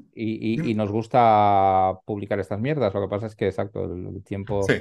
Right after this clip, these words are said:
Speaker 2: la, la
Speaker 1: nos
Speaker 2: vida
Speaker 1: come y no, no vamos a desaparecer, pero como siempre, bueno, ya lo sabéis, va, vamos.
Speaker 2: Hola, Miquel,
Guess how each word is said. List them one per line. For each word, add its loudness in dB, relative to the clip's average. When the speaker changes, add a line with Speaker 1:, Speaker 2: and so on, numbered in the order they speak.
Speaker 2:
la, -2
la -2
Speaker 1:
nos 2
Speaker 2:
vida 2
Speaker 1:
come 4
y -4
no, -4
no 2
vamos 2
a 0
desaparecer, -2
pero -2
como -4
siempre, -8
bueno, -10
ya -12
lo -12
sabéis, -16
va, -12
vamos. -14
Speaker 2:
Hola, 6
Miquel, 2